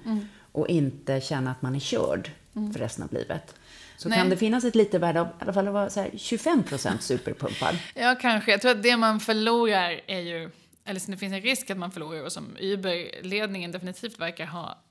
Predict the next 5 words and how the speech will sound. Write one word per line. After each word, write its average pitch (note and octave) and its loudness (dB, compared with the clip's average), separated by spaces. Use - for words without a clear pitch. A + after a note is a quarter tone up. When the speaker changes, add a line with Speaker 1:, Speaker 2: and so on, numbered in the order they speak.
Speaker 1:
förlorat D#3+ -8
där E3 -10
innan E3 -6
det D#3+ -8
smällde, F3+ -6